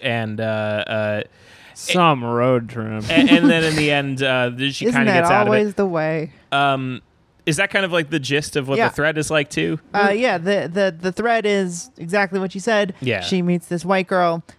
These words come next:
Speaker 3: and she's like, "Hey, we go make money here." And she's like, "Okay, great. I love making money. I don't know you very well, but you're very nice."
Speaker 1: Yeah, yeah, yeah.
Speaker 3: And
Speaker 1: And, and,
Speaker 3: then,
Speaker 1: and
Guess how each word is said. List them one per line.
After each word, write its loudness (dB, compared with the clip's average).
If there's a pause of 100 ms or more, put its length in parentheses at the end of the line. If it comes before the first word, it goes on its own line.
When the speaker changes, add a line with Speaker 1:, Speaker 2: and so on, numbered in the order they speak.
(140)
Speaker 3:
and -2
she's -6
like, 0
"Hey, 0
we -6
go 0
make -4
money 0
here." 0
And -4
she's -6
like, -2
"Okay, -4
great. 2
I 2
love 0
making 0
money. 0
I 4
don't 0
know 2
you 0
very 2
well, 2
but -2
you're -4
very -2
nice." -4
Speaker 1:
Yeah, 2
yeah, 2 (140)
yeah. 0
Speaker 3:
And 4
Speaker 1:
And, -
and, -4
Speaker 3:
then, 4
Speaker 1:
and 2